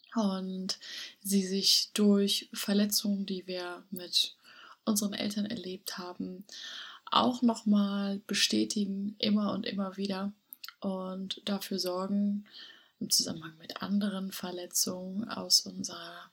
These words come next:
Kindheit beziehungsweise aus unserer Zeugungszeit oder <laughs> vielleicht sogar auch aus einem Leben davor, ähm, ja, dass wir eben bestimmte Symptome entwickeln,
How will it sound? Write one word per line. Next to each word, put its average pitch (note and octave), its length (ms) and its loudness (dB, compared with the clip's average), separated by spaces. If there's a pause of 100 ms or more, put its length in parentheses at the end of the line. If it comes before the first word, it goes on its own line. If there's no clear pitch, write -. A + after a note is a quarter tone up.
(800)
Kindheit F#3 680 0
beziehungsweise F3 1040 -4 (340)
aus F3+ 320 -6
unserer G3+ 360 -6
Zeugungszeit F#3 1120 -2
oder A3 320 0
<laughs> - 20 -6
vielleicht G3+ 540 -4
sogar F#3 300 -6
auch - 200 -12
aus - 200 -8
einem E3+ 200 -8
Leben F3 300 -8
davor, F3 460 -10 (840)
ähm, F#3+ 480 0 (140)
ja, F#3+ 260 2 (140)
dass - 300 -4
wir F3+ 420 -4 (140)
eben F3+ 300 -8
bestimmte E3+ 460 -6
Symptome E3 540 -8
entwickeln, - 800 -12